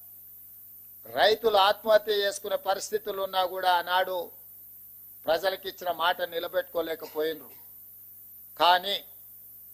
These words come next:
కాంగ్రెస్ పార్టీ ప్రజాప్రభుత్వాన్ని ఏర్పాటు చేస్తాం ప్రజలు తీర్పిస్తే అని చెప్పి మే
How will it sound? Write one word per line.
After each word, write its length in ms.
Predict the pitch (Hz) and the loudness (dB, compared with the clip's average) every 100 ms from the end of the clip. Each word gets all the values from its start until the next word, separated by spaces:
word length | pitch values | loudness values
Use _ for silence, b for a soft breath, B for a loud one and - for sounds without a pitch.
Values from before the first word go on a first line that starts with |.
| - - - - - | -20 -20 -20 -20 -4
కాంగ్రెస్ 520 | - 190 214 214 208 - 190 | 2 4 4 0 -2 2 4
పార్టీ 340 | 202 - 220 - - - - - - - - - - - - - - | 4 2 -2 -4 -18 -20 -20 -20 -20 -20 -20 -20 -20 -20 -20 -20 -4
ప్రజాప్రభుత్వాన్ని 1000 | - 170 214 214 - 190 226 220 214 208 190 208 | 0 6 8 8 6 6 6 8 8 6 4 4
ఏర్పాటు 360 | 214 220 214 220 | 8 8 8 6
చేస్తాం 300 | 208 - 202 190 | 4 6 4 6
ప్రజలు 320 | 185 214 208 202 | 4 4 2 2
తీర్పిస్తే 500 | 208 220 220 196 - 196 | 2 2 0 -8 4 6
అని 140 | 190 185 | 6 0
చెప్పి 280 | 185 214 170 - - - - - - - - - - - - - - - - - - - - | 0 -2 -8 -12 -20 -20 -20 -20 -20 -20 -20 -20 -20 -20 -20 -20 -20 -20 -20 -20 -20 -20 -12
మే 180 | 135 180 | 2 6